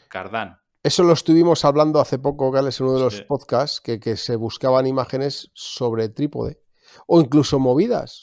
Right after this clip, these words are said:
Speaker 2: o sea, que no fuesen en gimbal.
Speaker 1: Sí.
Speaker 2: <clears throat>
Speaker 1: Y
Speaker 2: ¿Sabes?
Speaker 1: de hecho, mira, el último consejo que pone me ha gustado mucho. Dice, "Si decides mover la cámara, deberías
Speaker 2: Sí.
Speaker 1: incluir entre dos y tres segundos sin movimiento al principio o al final de tus clips".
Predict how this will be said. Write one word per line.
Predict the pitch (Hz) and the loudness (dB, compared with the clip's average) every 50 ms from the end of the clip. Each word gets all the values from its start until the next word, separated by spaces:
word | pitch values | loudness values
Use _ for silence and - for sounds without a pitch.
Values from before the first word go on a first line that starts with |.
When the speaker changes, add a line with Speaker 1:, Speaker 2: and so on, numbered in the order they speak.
| - - | -14 -8
Speaker 2:
o | - 131 | -6 -4
sea, | 123 | -4
que | - - 127 | -2 0 0
no | 135 143 | 0 0
fuesen | - - 165 - - 156 143 | 0 0 -2 0 2 2 2
en | 135 127 | 2 2
gimbal. | 147 196 208 156 101 - - _ _ _ _ _ _ | 0 -2 -2 -4 -6 -8 -10 _ _ _ _ _ _
Speaker 1:
Sí. | - - - - | -16 -12 -10 -10
Speaker 2:
<clears throat> | 466 - _ _ - | -10 -12 _ _ -10
Speaker 1:
Y | - - - - - - - | -8 -8 -10 -10 -12 -6 -4
Speaker 2:
¿Sabes? | 165 - - | -2 -2 0
Speaker 1:
de | 123 131 160 | -2 -2 -4
hecho, | - - - 220 202 - - | -4 -4 -4 -4 -4 -6 -8
mira, | 131 143 151 147 | -8 -4 -4 -4
el | 143 | -4
último | 151 160 160 202 196 185 156 | -6 -8 -10 -10 -10 -10 -10
consejo | 156 139 117 - 143 139 - 156 | -10 -10 -10 -12 -12 -4 2 4
que | 196 214 180 156 | 4 4 4 2
pone | 139 - - 208 196 - - | -2 -4 -6 -8 -10 -10 -10
me | 127 131 | -10 -8
ha | 139 | -8
gustado | 151 156 131 - - 120 104 | -8 -8 -10 -10 -12 -12 -12
mucho. | 98 95 92 - - 92 | -12 -14 -16 -16 -16 -16
Dice, | 95 95 - - 92 - - | -16 -16 -14 -16 -16 -14 -14
"Si | - - - 123 113 | -14 -12 -10 -8 -8
decides | 117 113 - - 180 196 208 160 135 | -8 -10 -10 -10 -8 -8 -8 -8 -8
mover | 131 135 165 180 160 | -10 -8 -8 -8 -8
la | 147 127 - | -10 -10 -8
cámara, | 143 143 147 165 175 190 190 - _ | -8 -10 -8 -8 -10 -12 -12 -16 _
deberías | - 113 107 117 117 113 120 127 139 185 170 - | -20 -14 -10 -8 -8 -6 -4 -4 -6 -6 -6 -10
Speaker 2:
Sí. | 170 | -12
Speaker 1:
incluir | 165 - - 135 127 117 107 | -14 -12 -10 -10 -8 -6 -6
entre | 104 104 101 - 113 117 | -8 -10 -8 -8 -8 -6
dos | 151 170 156 - | -6 -8 -8 -10
y | 160 | -12
tres | 147 139 135 - | -12 -12 -12 -10
segundos | - 139 123 117 110 104 98 95 - - | -10 -12 -12 -12 -12 -10 -10 -12 -10 -12
sin | - 110 104 | -12 -12 -12
movimiento | 104 107 127 156 165 160 - 196 - - - | -12 -10 -10 -12 -10 -10 -10 -12 -12 -12 -10
al | 123 123 117 | -10 -10 -10
principio | - 113 113 113 - 180 185 - 214 202 165 | -10 -12 -14 -14 -14 -14 -12 -10 -8 -8 -8
o | 107 120 117 | -6 -8 -8
al | 107 | -8
final | - - 123 135 139 | -8 -10 -10 -10 -8
de | 143 135 | -10 -10
tus | - 120 - - | -12 -16 -18 -18
clips". | - 95 87 _ - - | -18 -20 -18 _ -16 -16